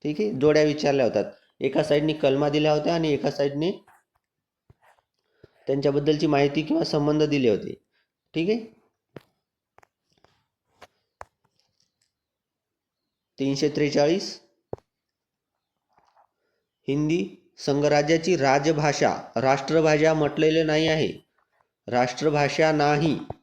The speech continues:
ठीक आहे, जर वाक्यामध्ये राष्ट्रभाषा हा, हा शब्द जर आला तर काळजीपूर्वक वाचायचं, आणि राष्ट्रभाषा जर शब्द इथे आला असता तर ही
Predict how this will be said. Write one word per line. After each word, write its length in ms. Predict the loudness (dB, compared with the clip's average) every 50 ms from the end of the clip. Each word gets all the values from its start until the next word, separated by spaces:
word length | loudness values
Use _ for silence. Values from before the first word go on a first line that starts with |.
| _ -6
ठीक 160 | -4 0 0
आहे, 100 | 0 0 0 -4 -6 -8 -12 -12 _ _ _ _ _ _ _ _ _ _ _ _ -20 -20 _ _ -4
जर 100 | -2 0
वाक्यामध्ये 520 | 2 2 2 2 0 0 0 2 2 2 2
राष्ट्रभाषा 580 | 2 2 0 0 -2 0 0 2 2 2 0
हा, 200 | 0 2 0 0 0 -2 -4
हा 180 | -6 -4 -4 -2
शब्द 340 | -2 -2 -2 -4 -2 -2 -2
जर 220 | 0 0 0 0
आला 500 | 0 0 0 2 2 2 2 2 2 0 -2 -4
तर 60 | -8
काळजीपूर्वक 680 | -4 0 0 2 2 0 -2 -4 -2 -2 -2 -2 -2 -4 -10 -18 _ _ _ _
वाचायचं, 800 | -2 0 0 0 2 2 0 0 2 2 0 0 0 0 -4 -8 -16 -20 _ _ _ -6
आणि 180 | -4 -2 0 0
राष्ट्रभाषा 640 | 0 0 0 0 0 0 2 2 2 2 2 0 0
जर 160 | 2 2 0 0
शब्द 360 | 0 0 0 0 0 0 0
इथे 280 | 0 0 -2 -2 0
आला 240 | 0 2 2 2 2
असता 360 | 2 0 -2 -2 -2 -2 -2
तर 180 | -2 -2 -2 -4
ही 420 | -2 -2 -2 -2 -2 -2 -4 -6